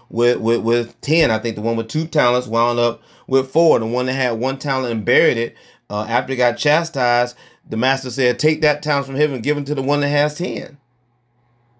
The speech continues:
because they know what to do with it. So God is like, "What, because you came to the understanding that,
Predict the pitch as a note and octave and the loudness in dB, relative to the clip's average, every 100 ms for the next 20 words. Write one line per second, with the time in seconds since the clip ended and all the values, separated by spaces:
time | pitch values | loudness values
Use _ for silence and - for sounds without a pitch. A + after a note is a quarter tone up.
0 | - C3 D3 B2 D3+ D#3+ D#3+ D#3 D3+ D3+ | -4 2 2 4 2 2 2 0 -2 -8
1 | A3+ C#3 A#2+ _ _ _ _ _ _ _ | -8 -8 -12 _ _ _ _ _ _ _
2 | _ _ _ _ - - C3+ B2 D3 D3 | _ _ _ _ -18 0 0 2 2 2
3 | D3 D3 B2+ - - _ G2+ G2+ C3+ D#3+ | 0 -2 -4 -8 -20 _ -16 -8 -8 -8
4 | A#2+ A2 A#2 B2 E3+ F#3+ F#3+ G3 - F3 | -12 -10 -8 0 2 2 -2 -8 -6 -4
5 | D#3+ D3 D3+ D#3 C#3+ - F3+ F#3+ D3 B2+ | -4 -4 -2 -4 -4 -2 0 2 0 -4
6 | B2 A#2+ A#2 | -2 -2 -4